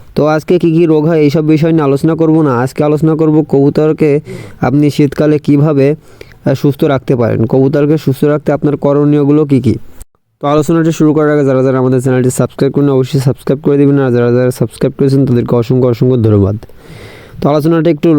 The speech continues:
বড় হলেও আপনারা সম্পূর্ণ ভিডিওটি না টেনে সম্পূর্ণ ভিডিওটি দেখবেন, তাহলে অবশ্যই অনেক উপকৃত হবেন এবং এই শীতে আপনার কবুতরগুলোকে অনেক সুস্থ রাখতে পারবেন। কবুতরের খাদ্য তালিকায় তৈলবীজ জাতীয় খাবারের পরিমাণ একটু বাড়িয়ে দিন, যেমন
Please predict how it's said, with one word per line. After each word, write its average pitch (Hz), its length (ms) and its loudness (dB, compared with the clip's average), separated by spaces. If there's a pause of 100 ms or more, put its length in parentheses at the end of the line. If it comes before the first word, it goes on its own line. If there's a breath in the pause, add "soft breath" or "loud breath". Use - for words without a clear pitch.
(160)
বড় 147 180 2
হলেও 151 240 2
আপনারা 135 260 0
সম্পূর্ণ 139 380 0
ভিডিওটি 139 260 2
না 131 180 0
টেনে 131 200 0
সম্পূর্ণ 131 320 0
ভিডিওটি 131 360 2
দেখবেন, 135 300 0
তাহলে 127 280 0
অবশ্যই 127 340 0
অনেক 123 220 0
উপকৃত 127 440 0
হবেন 135 180 0
এবং 120 240 0 (380 loud breath)
এই 135 140 2
শীতে 147 260 0
আপনার 147 220 0
কবুতরগুলোকে 135 540 0
অনেক 131 180 0
সুস্থ - 240 -2
রাখতে 120 240 -2
পারবেন। 90 320 0 (1500 loud breath)
কবুতরের 170 400 2
খাদ্য 147 280 -2
তালিকায় 165 340 0
তৈলবীজ 143 460 2
জাতীয় 143 300 0
খাবারের 151 400 0
পরিমাণ 156 380 2
একটু 139 300 0
বাড়িয়ে 127 340 2
দিন, 107 260 2
যেমন 139 380 0